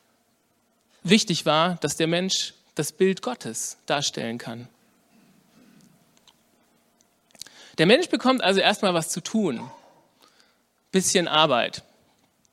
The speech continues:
Er muss nämlich sich mit der Fauna beschäftigen. Und wenn wir hier lesen, dass er ihm Namen gibt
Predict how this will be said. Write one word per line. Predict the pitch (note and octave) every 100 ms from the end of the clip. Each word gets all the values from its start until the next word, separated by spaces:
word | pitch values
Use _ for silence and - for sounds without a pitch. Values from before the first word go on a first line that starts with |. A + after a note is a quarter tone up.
| _ _ - - _
Er | -
muss | D3 G3 A3+
nämlich | E3+ D#3+ G3+ G#3 -
sich | - E3+ F3+ - - _ _ _ _
mit | - D#3
der | D#3 D3
Fauna | - A3 A3+ C3
beschäftigen. | A#2+ - B2 - C3+ C#3 B3 _ _ _ _ _ _ _ _ - - - - - _
Und | - F3 F#3 F3+ F3+ - - - _ _ _ _ _ _ _ _ _ _ _ _
wenn | D#3+ F3
wir | F#3
hier | F3 F#3 F3+ -
lesen, | E3 G3+ A#3+ F3
dass | D3 C#3+
er | D3+ C#3
ihm | D3 D3 D3 C#3+ _ _ _ _
Namen | D#3 F3 A#3+ C3+ B2
gibt | F#3 - -